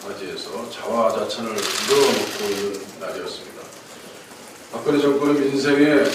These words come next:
어려움에 희망을 잃어가고 있는 국민들에게 위로는 못해줄 망정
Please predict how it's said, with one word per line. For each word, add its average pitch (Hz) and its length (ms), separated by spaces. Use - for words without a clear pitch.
어려움에 139 640
희망을 139 500
잃어가고 117 400
있는 117 180
국민들에게 104 840
위로는 143 640
못해줄 117 320
망정 - 640